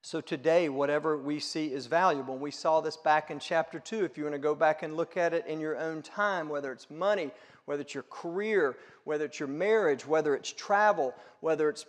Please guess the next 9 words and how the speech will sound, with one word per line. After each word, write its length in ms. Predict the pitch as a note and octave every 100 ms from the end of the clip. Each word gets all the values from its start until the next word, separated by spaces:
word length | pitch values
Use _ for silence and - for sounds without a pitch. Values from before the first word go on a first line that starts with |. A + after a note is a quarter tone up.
| -
pleasure, 680 | - F#3+ G#3 G#3+ D#3+ C#3 C#3
whether 240 | E3 E3
it's 160 | D#3+ D#3
retiring 720 | C#3+ - F3+ F#3+ G3 G3 F#3 -
early, 460 | G3+ G#3 F#3+ D3 D#3+
entertainment, 760 | E3 D3+ - G3+ G#3+ D#3+ B2+ - -
family, 440 | G3+ G#3 E3 C#3
romance, 680 | C3 D#3+ G#3 G3+ D3+ C3 -
sex, 800 | - - G#3 F#3 - - -